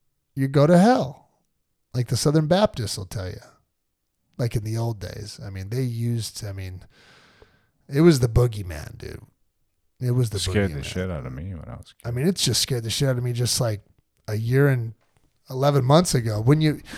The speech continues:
Speaker 1: you know, <coughs> being raised, being raised a, uh, a Catholic, Episcopalian Catholic, and then graduating to, um, uh, evangelical Christian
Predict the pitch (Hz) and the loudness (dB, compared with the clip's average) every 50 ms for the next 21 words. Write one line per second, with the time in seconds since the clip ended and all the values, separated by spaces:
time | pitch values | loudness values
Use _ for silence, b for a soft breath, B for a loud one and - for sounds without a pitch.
0 | B B B B 180 185 175 151 - - - - - - - - - - - - | B B B B 8 8 8 8 6 2 -12 -20 -20 4 10 12 12 12 12 12
1 | - - - - - - 427 - - - - - - - - - _ _ _ _ | 8 6 8 8 8 8 8 6 -2 -4 -10 -14 -20 -20 -20 -20 _ _ _ _
2 | _ - - - - - - - - - 131 156 160 151 131 120 139 151 147 147 | _ -20 -20 -20 -18 -14 -14 -12 -6 0 2 4 4 4 2 0 2 2 4 4
3 | 139 117 - - B B B B B B B B B B B B B B - 160 | 4 2 0 -6 B B B B B B B B B B B B B B 4 4
4 | 151 160 160 160 160 165 156 147 139 127 120 117 117 113 110 110 120 110 - - | 6 6 6 6 6 6 4 4 2 0 0 -2 -4 -6 -8 -8 -8 -10 -12 -16
5 | - _ _ _ - 104 117 - - 151 135 135 - - 110 92 - - - 120 | -20 _ _ _ -12 -12 -10 -6 -4 -2 -2 -2 -4 -4 -8 -8 -8 -8 -6 -6
6 | 107 - - - 113 95 90 87 85 104 104 101 95 101 95 98 95 92 92 92 | -6 -6 -6 -8 -8 -8 -8 -10 -10 -12 -12 -10 -10 -10 -10 -10 -10 -10 -10 -12
7 | 90 90 - b b b b b b b b - 117 113 107 101 107 104 98 95 | -12 -14 -16 b b b b b b b b -4 -4 -2 -2 -2 -4 -4 -6 -8
8 | 92 - - 98 87 87 85 85 - - - - - 87 - 85 - - _ _ | -8 -10 -8 -8 -8 -8 -10 -10 -12 -12 -12 -14 -14 -14 -16 -18 -20 -20 _ _
9 | _ _ _ _ _ _ _ _ _ _ _ _ _ _ - - - - - 110 | _ _ _ _ _ _ _ _ _ _ _ _ _ _ -14 -14 -12 -14 -16 -16
10 | - - 123 139 123 127 113 107 101 - 131 123 120 113 - - 92 90 95 - | -14 -8 -4 -2 0 0 -2 -2 0 -2 0 0 0 -2 -4 -6 -8 -8 -8 -8
11 | - 104 90 - - - 95 92 92 | -8 -8 -8 -8 -10 -12 -12 -14 -14